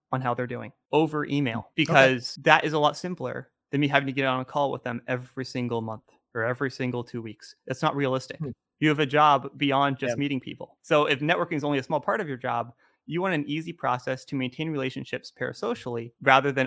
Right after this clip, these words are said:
Speaker 1: always just through calls or through direct messages. And a newsletter is a great way to provide a personal update to all of your partners at once.
Speaker 2: What
Speaker 1: And
Speaker 2: about
Speaker 1: for
Speaker 2: a
Speaker 1: all of your
Speaker 2: video?
Speaker 1: partners do the same to you.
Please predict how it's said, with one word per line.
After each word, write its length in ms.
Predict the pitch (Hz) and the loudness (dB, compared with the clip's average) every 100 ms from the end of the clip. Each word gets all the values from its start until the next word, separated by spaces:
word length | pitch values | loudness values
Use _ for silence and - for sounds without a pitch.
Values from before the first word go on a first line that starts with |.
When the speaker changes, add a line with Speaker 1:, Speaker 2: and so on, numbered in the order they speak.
| - | 0
Speaker 1:
always 380 | 135 139 135 131 | 2 2 2 -2
just 260 | 127 120 - | -4 -6 -8
through 120 | 120 | -8
calls 500 | - 120 113 113 - | -2 0 0 -4 -4
or 100 | 127 | -4
through 160 | 117 120 | -2 -6
direct 280 | 127 110 - | -6 -8 -8
messages. 520 | 117 - - - - _ _ | -14 -14 -20 -20 -20 _ _
And 220 | 135 131 - | 2 2 2
a 80 | 135 | 2
newsletter 800 | 131 143 214 233 - - - - | 4 0 -4 -6 -8 -10 -12 -8
is 120 | 143 139 | -2 -2
a 60 | |
great 260 | 127 147 160 | 0 0 2
way 120 | 139 | 2
to 60 | 135 | 2
provide 300 | 135 143 135 | 0 2 2
a 40 | |
personal 360 | - 139 - 135 | 0 -8 -6 -8
update 340 | 127 135 123 _ _ - | -6 -6 -8 _ _ -16
to 80 | - | -4
all 220 | 147 196 | -2 -2
of 60 | |
your 100 | 147 | -8
partners 440 | - 131 120 113 - | -10 -10 -10 -12 -12
at 100 | - | -14
once. 340 | 117 - - _ _ _ _ | -16 -16 -20 _ _ _ _
Speaker 2:
What 140 | 156 185 | 6 8
Speaker 1:
And 80 | 208 | 10
Speaker 2:
about 80 | |
Speaker 1:
for 40 | 160 | 10
Speaker 2:
a 20 | |
Speaker 1:
all 60 | 139 | 8
of 40 | |
your 80 | - | 6
Speaker 2:
video? 60 | 98 | 2
Speaker 1:
partners 280 | 135 127 127 | -2 -4 -8
do 100 | 120 | -12
the 80 | |
same 200 | 117 117 113 | -12 -12 -14
to 100 | 117 | -16
you. 140 | 110 | -16